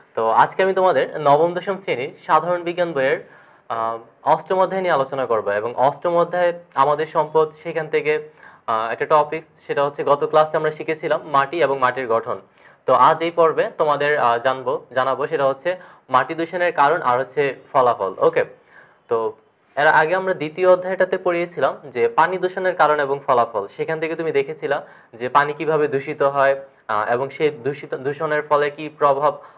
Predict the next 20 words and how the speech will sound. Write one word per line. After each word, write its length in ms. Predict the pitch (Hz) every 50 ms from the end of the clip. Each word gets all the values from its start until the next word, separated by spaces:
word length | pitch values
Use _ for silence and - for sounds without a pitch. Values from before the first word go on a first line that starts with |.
| - -
আমাদের 300 | 123 123 127 127 135 135
মাঝে 260 | 127 123 123 131 139
বিস্তার 360 | 131 127 127 - - 139 127
করে, 220 | 120 123 127 147 156
ওটা 200 | 156 156 175 180 175
তুমি 160 | - 175 165 143
জেনেছো। 480 | 120 120 104 95 95 - - - 127
ওকে, 140 | 156 156 147 - - - - - - - _
তো 60 | - 123
আজকে, 400 | 123 135 135 - - 190 190 180
আহ, 200 | 135 131 123 123
জানতে 260 | 127 139 147 156 165
চাচ্ছি 260 | 156 139 127 - 156
সেটা 200 | 156 170 151 151
হচ্ছে 220 | 156 156 - -
মাটি 320 | 156 139 135 131 139 135 165
দূষণ, 360 | 165 170 170 - 190 180 175 175
আহ, 120 | 175 120 127
কেন 200 | 131 151 147 156
হবে 380 | 165 175 170 160 143 165 202